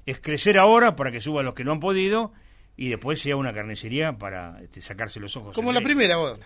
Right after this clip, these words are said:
Speaker 1: Más o menos.
Speaker 2: Una carnicería como la primera hora, que hay que
Speaker 1: Exactamente.
Speaker 2: dejarlo en veintidós para dentro de dos años.
Speaker 1: Exactamente.
Speaker 2: A ver, Dani, te quiero preguntar,
Speaker 1: Sí.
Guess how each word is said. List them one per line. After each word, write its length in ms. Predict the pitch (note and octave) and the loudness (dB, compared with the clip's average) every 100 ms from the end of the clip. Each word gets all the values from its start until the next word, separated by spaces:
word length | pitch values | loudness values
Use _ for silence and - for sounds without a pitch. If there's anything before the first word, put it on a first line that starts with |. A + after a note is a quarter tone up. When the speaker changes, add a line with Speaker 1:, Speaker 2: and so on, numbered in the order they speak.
| - | -14
Speaker 1:
Más 180 | F3+ F#3 | -8 -6
o 60 | A2+ | -6
menos. 180 | F#2 - | -10 -10
Speaker 2:
Una 160 | F3 F#3+ | -6 -4
carnicería 460 | E3 D#3 D3+ F#3 | -4 -4 -2 -2
como 120 | D#3 D3+ | -2 -4
la 80 | |
primera 320 | D3 D3+ E3+ F3 | -6 -4 -2 0
hora, 100 | G3+ | 0
que 40 | |
hay 40 | - | 0
que 60 | |
Speaker 1:
Exactamente. 240 | - D#3+ D#3+ | -2 -4 -6
Speaker 2:
dejarlo 200 | E3+ F3 | -6 -6
en 80 | D#3 | -8
veintidós 540 | D3+ E3+ F3+ G#3 - - - - - | -8 -6 -4 -4 -6 -16 -20 -20 -6
para 200 | C#3+ D3+ | -2 -2
dentro 200 | D3+ D3 | 0 -4
de 60 | |
dos 140 | C3+ A#2+ | -4 -8
años. 280 | A2 G#2+ - | -14 -18 -10
Speaker 1:
Exactamente. 720 | C3 C#3 C3 A#2 F#2 E2+ - - - - - | -4 -2 -2 -4 -6 -12 -18 -20 -20 -20 -8
Speaker 2:
A 80 | - | 4
ver, 100 | A#3 | 6
Dani, 200 | A#3+ A#3 | 6 4
te 120 | F3+ G3 | 2 2
quiero 220 | B3 G3 | 4 6
preguntar, 600 | G#3 G3 F3 A#3 A3+ A3 | 6 6 6 6 6 0
Speaker 1:
Sí. 320 | D#3 A#2 | -2 -2